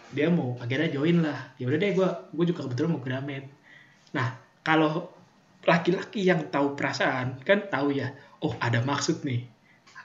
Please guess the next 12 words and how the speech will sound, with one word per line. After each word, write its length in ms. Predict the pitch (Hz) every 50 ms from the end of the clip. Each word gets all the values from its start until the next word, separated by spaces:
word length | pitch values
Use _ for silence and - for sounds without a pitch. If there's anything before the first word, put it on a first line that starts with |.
| - - _
Saat 280 | - - - 151 -
itu, 320 | - 180 175 190 180 180 - - - - - -
tolol 400 | 123 113 107 113 143 185 185 180
lah 160 | 156 131 123
saya. 480 | 135 123 120 120 117 113 110 - -
Tidak 400 | _ - 139 123 120 117 113 -
tahu 240 | - 151 - 285 254
kalau 160 | 185 165 156
dia 240 | 151 139 147 135 139
ternyata 400 | - 151 123 135 131 123 123 123
ada 240 | 123 143 143 120 117
apa-apa. 560 | 120 120 127 143 196 190 - 139 120 120 -